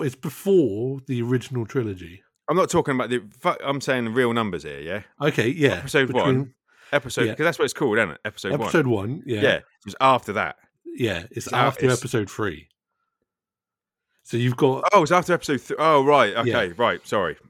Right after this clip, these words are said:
Speaker 2: Yeah, my bad, yeah. <laughs> So it's, yeah, it's, it's at the end of the newer film, the, the, the, the second newer <laughs> films, yeah?
Speaker 1: Yes,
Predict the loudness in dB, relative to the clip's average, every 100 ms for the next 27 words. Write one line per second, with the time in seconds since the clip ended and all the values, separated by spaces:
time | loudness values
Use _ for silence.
0 | _ -6 -4 -2 -2 -4 -6 -8 -10 -14
1 | -20 -20 -20 -20 -8 -6 -6 -8 -12 -12
2 | -8 0 2 2 0 2 2 0 -4 -6
3 | -4 -4 2 4 4 0 -8 -8 -8 -6
4 | -2 2 2 0 -6 -10 -10 -10 -4 -2
5 | 0 -2 -4 -12 _ _ _ _ -8 -2
6 | 0 -2 -4 -10 -6 -6 -6 2 4 4
7 | 2 -4 -4 0 0 0 -6 -16